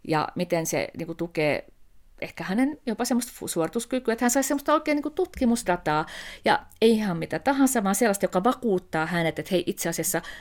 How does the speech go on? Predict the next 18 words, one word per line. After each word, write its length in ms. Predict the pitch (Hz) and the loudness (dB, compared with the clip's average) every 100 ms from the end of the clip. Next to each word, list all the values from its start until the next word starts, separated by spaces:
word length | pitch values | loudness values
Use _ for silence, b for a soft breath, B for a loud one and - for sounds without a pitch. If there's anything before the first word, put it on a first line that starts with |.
| B | B
mun 200 | 190 196 b - | 0 0 b -4
kannattaa 720 | 381 320 185 147 - 143 139 - | 2 4 2 -2 -4 -4 -4 -6
kävellä, 480 | - 160 76 - - - _ _ | 0 0 2 -2 -4 -8 _ _
tästä 320 | 202 196 - | 2 2 -2
on 140 | 151 156 | -4 -2
hyötyä. 480 | 143 82 - - - - _ B B B B B | -2 -2 -4 -10 -10 -10 _ B B B B B
Ja 240 | 170 113 - | 2 2 -2
sitten 320 | - 311 - - - - - | -4 0 2 0 -2 -20 -2
tän 240 | 247 226 - - - - | 2 4 2 -8 -20 -10
tiedon 280 | - 233 226 | 2 4 4
ja 60 | 190 | 2
tehokkuuden 520 | 240 247 190 185 - | 2 0 0 0 0
analysoijan 600 | 202 202 185 190 175 180 B B B B - | 0 0 0 2 0 0 B B B B -2
pitäisi 280 | 214 202 | 0 2
vielä 180 | 247 220 | 4 4
sitten 360 | 220 262 - - - _ - - 208 | 2 0 0 -2 -4 _ -20 -8 -2
niin 220 | 208 196 | 0 0
kuin, 300 | 202 190 196 | -2 -2 -2